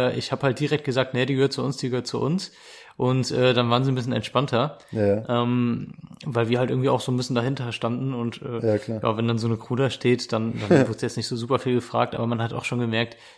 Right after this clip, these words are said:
Speaker 1: die haben schon einiges gefragt,
Speaker 2: Ja.
Speaker 1: waren da ganz inter-, interessiert dran. Und beim Rückflug war es so, dass wir auch, wir mussten, glaub ich, viermal den Reisepass zeigen.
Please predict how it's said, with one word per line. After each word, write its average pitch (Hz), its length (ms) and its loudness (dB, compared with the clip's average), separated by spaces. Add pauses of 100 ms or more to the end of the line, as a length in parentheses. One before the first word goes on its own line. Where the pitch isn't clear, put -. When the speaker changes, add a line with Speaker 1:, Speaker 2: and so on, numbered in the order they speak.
(160)
Speaker 1:
die 107 80 -6
haben 120 100 -4
schon - 180 -6
einiges 117 340 -2
gefragt, 113 520 -2 (380)
Speaker 2:
Ja. 113 60 0
Speaker 1:
waren 110 120 0
da 113 60 0
ganz 110 220 -4
inter-, 113 440 -2
interessiert 117 640 -6
dran. 110 200 -4 (400)
Und 117 240 -4
beim 120 220 2
Rückflug 143 800 0 (340)
war 123 260 6
es - 140 0
so, 127 160 0
dass 123 320 -2
wir 123 300 2
auch, 123 380 0 (120)
wir 120 220 -4
mussten, 127 320 -2
glaub 123 160 2
ich, - 80 -6
viermal 151 540 2
den 147 120 0
Reisepass 156 540 0
zeigen. 208 400 -4